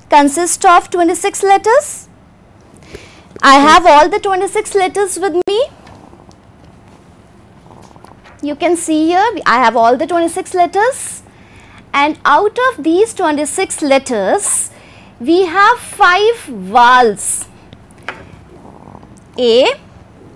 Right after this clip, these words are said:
E, I, O and U. And the rest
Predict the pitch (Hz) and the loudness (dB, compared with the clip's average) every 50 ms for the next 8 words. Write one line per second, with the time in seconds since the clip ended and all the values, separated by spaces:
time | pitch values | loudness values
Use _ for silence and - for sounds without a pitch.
0 | - - - - - - - - 262 254 247 254 262 294 381 508 - - - - | -20 -20 -20 -20 -20 -20 -14 -10 -8 -6 -4 -4 -2 0 0 -2 -2 -6 -12 -20
1 | - - _ - - _ - - - - - - - - - - - - - - | -20 -20 _ -20 -20 _ -20 -20 -20 -20 -20 -20 -20 -20 -20 -20 -20 -12 -6 -4
2 | 254 220 208 208 202 220 240 339 523 - - - - - - - - - - - | -2 0 0 0 -2 -2 -4 -6 -6 -8 -12 -20 -20 -20 -20 -20 -20 -20 -20 -20
3 | - - - - - - - - - - 226 226 220 220 233 240 381 - - - | -20 -20 -20 -20 -20 -20 -20 -18 -8 -4 -2 0 2 2 2 0 -2 -4 -10 -20
4 | _ _ _ - - - - _ _ _ - 302 311 330 359 349 339 392 349 208 | _ _ _ -20 -20 -20 -20 _ _ _ -4 -2 0 0 2 2 4 4 2 2
5 | 151 - - _ - _ _ - - - - _ _ _ - _ _ _ - - | -2 -8 -16 _ -20 _ _ -20 -20 -20 -20 _ _ _ -20 _ _ _ -20 -20
6 | - - - - - - - 262 277 254 - 262 262 226 240 269 269 330 440 - | -20 -20 -20 -20 -12 -8 -4 -4 -4 -2 -2 -2 -2 0 0 2 2 2 0 -2
7 | - - | -6 -8